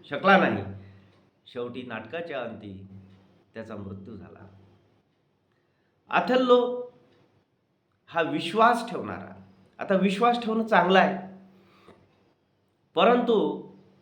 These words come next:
अतिविश्वास हा त्याला नडला आणि त्याचा मृत्यू झाला. मॅकबेथ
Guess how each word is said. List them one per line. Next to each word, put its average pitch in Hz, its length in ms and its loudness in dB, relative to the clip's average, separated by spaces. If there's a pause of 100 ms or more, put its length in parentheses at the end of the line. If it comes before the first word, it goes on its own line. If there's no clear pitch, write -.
(1120)
अतिविश्वास 190 960 2 (420)
हा 127 100 -4
त्याला 139 260 2
नडला 123 580 0 (1000)
आणि 123 260 -12
त्याचा 104 600 -16 (360)
मृत्यू 117 360 -8
झाला. 95 320 -10 (1160)
मॅकबेथ 175 440 0